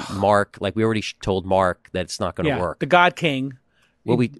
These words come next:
Speaker 1: Or
Speaker 2: what
Speaker 1: he
Speaker 2: we
Speaker 1: said,
Speaker 2: were,
Speaker 1: "Thumbs down,"
Speaker 2: I said, "Well,
Speaker 1: so
Speaker 2: go tell him again. You didn't do it right." And they
Speaker 1: Yeah,
Speaker 2: said, "No,
Speaker 1: no.
Speaker 2: I'm not gonna do that."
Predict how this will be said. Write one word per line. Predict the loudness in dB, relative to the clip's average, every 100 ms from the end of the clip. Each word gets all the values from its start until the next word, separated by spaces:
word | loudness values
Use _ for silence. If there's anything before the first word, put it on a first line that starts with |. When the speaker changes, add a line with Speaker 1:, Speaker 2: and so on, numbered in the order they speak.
| 2
Speaker 1:
Or | 6
Speaker 2:
what | 8
Speaker 1:
he | 8
Speaker 2:
we |
Speaker 1:
said, | 6 4
Speaker 2:
were, | 4
Speaker 1:
"Thumbs | 2 4
down," | 2 2
Speaker 2:
I |
said, | 0 0
"Well, | 0
Speaker 1:
so | 2
Speaker 2:
go | 0
tell | 2 2
him | 4
again. | 2 2 4
You | 4
didn't | 0 4
do | 2
it | 4
right." | -2 -6 -8
And | -2
they | 0
Speaker 1:
Yeah, | 2
Speaker 2:
said, | 0
"No, | -2 0
Speaker 1:
no. | 2 2
Speaker 2:
I'm | 2
not | 0
gonna | -2 -8
do | -10 -10
that." | -10 -12